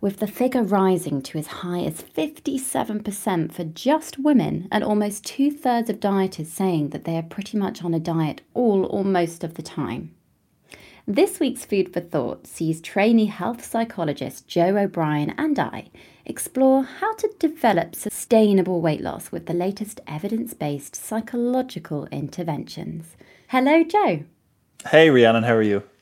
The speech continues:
Speaker 1: I'm really well, thank you. Thank you so, so much for coming on the podcast today. Um, I think, I guess we should start, Jo, with the question that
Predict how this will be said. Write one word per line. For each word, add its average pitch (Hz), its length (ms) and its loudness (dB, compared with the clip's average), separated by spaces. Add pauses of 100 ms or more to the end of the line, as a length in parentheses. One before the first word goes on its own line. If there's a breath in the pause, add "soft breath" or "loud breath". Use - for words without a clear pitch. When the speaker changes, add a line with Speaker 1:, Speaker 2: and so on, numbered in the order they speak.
(440)
Speaker 1:
I'm 254 360 2
really 285 280 0
well, 269 340 4
thank 233 460 2
you. 170 320 2
Thank 233 240 0
you 254 100 2
so, 233 380 2
so 240 300 0
much 226 340 0
for 202 80 -6
coming 190 380 -2
on 175 80 0
the 170 80 -4
podcast 165 600 -4
today. 151 720 -2
Um, 160 500 2 (360 loud breath)
I 226 100 -6
think, 285 240 4
I 269 120 4
guess 277 280 0
we 247 120 4
should 208 280 -4
start, - 480 2
Jo, 143 280 0
with 147 140 -4
the 170 60 -6
question 170 600 -2
that - 320 -4